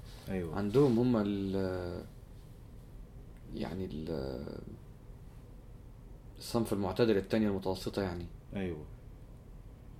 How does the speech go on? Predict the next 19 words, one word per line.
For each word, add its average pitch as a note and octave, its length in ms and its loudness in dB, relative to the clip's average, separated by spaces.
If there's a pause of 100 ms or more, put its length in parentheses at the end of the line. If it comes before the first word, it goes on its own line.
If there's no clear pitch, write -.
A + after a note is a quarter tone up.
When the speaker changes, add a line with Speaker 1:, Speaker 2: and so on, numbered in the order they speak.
(920)
Speaker 1:
نعم. F2 240 -4 (280)
Speaker 2:
آه. - 40 -10 (1500)
Speaker 1:
في G2 60 -4
اليابان F2+ 500 0
هذه. E2 460 -4
Speaker 2:
آه، G2 340 2
أنا G#2+ 120 6
كنت - 260 0
قلت G2+ 220 2
لك A2+ 300 4
إنه F#2+ 180 4
Speaker 1:
مم. F2+ 520 0
Speaker 2:
في - 200 -10
حلقة G#2+ 380 0
سابقة F#2+ 460 2 (300)
Speaker 1:
نعم. F2+ 220 -2 (1160)
Speaker 2:
عن E2+ 280 -2
الجنس E2+ 640 2
المتوسط. G2 600 4